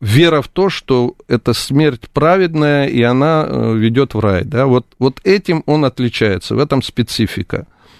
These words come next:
иранского спецназа. И, э, очень сильная, э, жёсткая организация, м, не позволяющая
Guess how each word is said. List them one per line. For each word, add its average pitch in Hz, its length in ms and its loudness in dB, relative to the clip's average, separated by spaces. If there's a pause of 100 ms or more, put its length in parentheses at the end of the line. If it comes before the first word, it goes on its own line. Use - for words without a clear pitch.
(300)
иранского 107 580 0
спецназа. 95 840 -4 (500)
И, 131 400 2
э, 123 580 2 (200)
очень 151 720 0
сильная, 143 880 0
э, 120 400 0
жёсткая 120 640 0
организация, 127 960 0 (1120)
м, 120 720 2
не 131 120 6
позволяющая 143 1040 0